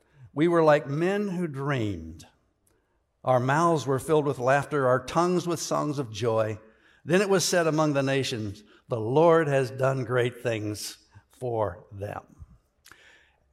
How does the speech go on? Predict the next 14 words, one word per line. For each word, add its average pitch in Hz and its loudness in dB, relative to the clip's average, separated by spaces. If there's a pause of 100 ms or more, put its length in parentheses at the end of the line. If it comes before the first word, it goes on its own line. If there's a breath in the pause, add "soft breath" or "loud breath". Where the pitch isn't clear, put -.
Being 202 4
a 165 0
part 175 2
of 143 0
Florida, 139 2
you're 135 -2
obviously 156 0
aware 123 2
that 123 0
we 151 -2
have 147 2
a - 2
hurricane 135 2
season, 131 -4